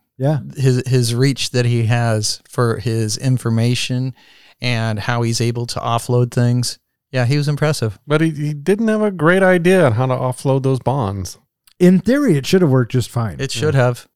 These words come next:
Speaker 1: I mean, what we didn't account or what he didn't take into account is Van Zant's ego. So, yeah. What'd you think of John Voight there, Ronnie?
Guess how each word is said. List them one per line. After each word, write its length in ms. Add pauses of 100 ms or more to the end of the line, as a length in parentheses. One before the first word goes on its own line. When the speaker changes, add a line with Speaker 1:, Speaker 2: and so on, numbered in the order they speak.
(100)
Speaker 1:
I 80
mean, 440
what 260
we 240
didn't 300
account 520
or 140
what 160
he 140
didn't 260
take 240
into 300
account 360
is 200
Van 280
Zant's 460
ego. 400 (360)
So, 340 (160)
yeah. 120 (300)
What'd 160
you 60
think 140
of 60
John 220
Voight 220
there, 180
Ronnie? 320